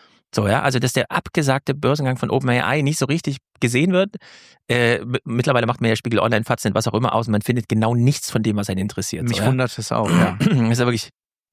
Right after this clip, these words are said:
Speaker 1: selbst so heute. Ich weiß ja, wir haben vorhin die Themen genannt, über was sich alle aufregen und ich sehe ausschließlich fifa W M und der ganze Kram, ja?
Speaker 2: Ja.
Speaker 1: So.
Speaker 2: Also Chatkontrolle musst du suchen gehen.
Speaker 1: Ja, g-, genau. Chatkontrolle findet sozusagen gar nicht statt.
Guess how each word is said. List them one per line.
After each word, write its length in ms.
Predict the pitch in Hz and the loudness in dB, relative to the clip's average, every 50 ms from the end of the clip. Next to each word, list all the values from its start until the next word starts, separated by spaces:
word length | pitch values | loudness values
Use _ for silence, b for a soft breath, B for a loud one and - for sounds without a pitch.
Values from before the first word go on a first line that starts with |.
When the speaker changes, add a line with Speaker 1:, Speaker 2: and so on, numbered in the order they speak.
| _ _ - | _ _ -2
Speaker 1:
selbst 280 | - 123 131 139 - - | 0 0 0 0 -2 -4
so 120 | - 104 | -4 -2
heute. 260 | 110 110 120 117 117 101 B B B B B B | 0 0 0 -2 -4 -6 B B B B B B
Ich 60 | - - | -4 -2
weiß 160 | 113 131 - | -2 0 2
ja, 140 | 127 117 113 - | 0 0 0 0
wir 100 | - 104 | -2 -2
haben 120 | 110 113 110 | -2 -2 -2
vorhin 180 | - 117 107 | -2 -2 -2
die 80 | 107 113 | -2 -2
Themen 240 | - - 113 113 110 | 0 0 0 0 0
genannt, 320 | 107 98 95 104 120 - | -2 -2 -2 -2 -4 -2
über 140 | - 104 98 101 101 | -2 -2 -2 -2 -2
was 160 | - 110 113 | -4 -4 -2
sich 160 | - 107 107 - | -2 -2 -2 -2
alle 180 | 104 101 - | -2 -2 0
aufregen 440 | - - - - - 110 110 110 107 | -2 -2 -4 -2 -2 0 0 0 0
und 220 | - - 104 104 - | 0 0 -2 -2 -2
ich 140 | - 107 - | -4 -4 -2
sehe 220 | - 107 107 - | 0 0 0 0
ausschließlich 440 | - 120 - - 110 104 110 101 - | -2 -4 -2 -2 -4 -2 -2 -4 -4
fifa 260 | - - - - 101 | -2 -4 -2 -2 -2
W 40 | 101 | -2
M 140 | - 92 95 | -2 -2 -2
und 100 | 98 95 | -2 -2
der 80 | - - | -2 -2
ganze 180 | - - - - | -4 -4 -4 -6
Kram, 220 | - - - - | -6 -4 -2 -2
ja? 120 | - - 165 - | -2 -2 -2 -4
Speaker 2:
Ja. 160 | 127 110 - - | -10 -16 -12 -6
Speaker 1:
So. 180 | - - 127 - B B B B | -4 -4 -4 -4 B B B B
Speaker 2:
Also 200 | 135 - 131 120 | -2 0 0 0
Chatkontrolle 640 | - - 127 120 - - - 139 - 127 147 147 | 0 0 -2 -2 -2 -2 -4 -2 -2 -2 -2 0
musst 180 | 151 151 151 - | 0 -2 -2 0
du 40 | 175 | 0
suchen 280 | 165 170 185 - 131 113 | 0 0 0 -2 -2 -2
gehen. 180 | 113 - - - - | -4 -4 -6 -4 -4
Speaker 1:
Ja, 100 | 120 95 90 _ _ - | -2 -4 -4 _ _ -4
g-, 120 | - 123 - | -2 -2 -2
genau. 280 | - 123 - 139 98 95 - | 0 -2 0 0 -2 -4 -4
Chatkontrolle 580 | - - - 139 - - 147 - 123 113 113 113 | -6 -4 -4 -2 -2 -2 -2 0 0 0 0 0
findet 220 | - 110 110 113 | -2 -2 -4 -2
sozusagen 340 | - - 104 - - 101 - | -2 -4 -4 -2 -2 -4 -2
gar 120 | - 104 104 | -2 -2 -2
nicht 120 | 131 135 | -2 -2
statt. 180 | - 147 156 - | -2 -4 -4 -4